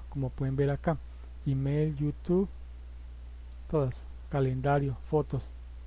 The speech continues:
Entonces yo lo que voy a hacer es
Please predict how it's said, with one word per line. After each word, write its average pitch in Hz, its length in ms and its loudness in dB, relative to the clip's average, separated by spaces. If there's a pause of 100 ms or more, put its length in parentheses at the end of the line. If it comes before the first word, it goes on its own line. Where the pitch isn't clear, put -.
(2000)
Entonces 147 480 2 (100)
yo 156 140 8
lo 160 120 4
que 156 100 -2
voy 143 140 4
a - 20 4
hacer 170 260 2
es - 160 0